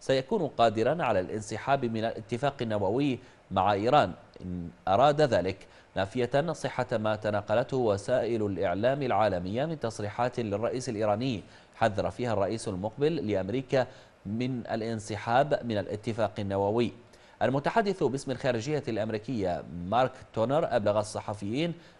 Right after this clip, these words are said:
أن الاتفاقية النووية لا تندرج في إطار المعاهدة الرسمية،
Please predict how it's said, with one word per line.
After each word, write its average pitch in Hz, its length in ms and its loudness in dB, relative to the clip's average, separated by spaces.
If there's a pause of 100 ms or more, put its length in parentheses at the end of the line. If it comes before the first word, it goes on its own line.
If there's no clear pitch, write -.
أن 139 100 0
الاتفاقية 143 760 -2
النووية 120 600 2
لا 110 220 2
تندرج 143 520 -2
في 104 220 -4
إطار 123 240 0
المعاهدة 107 640 0
الرسمية، 107 580 0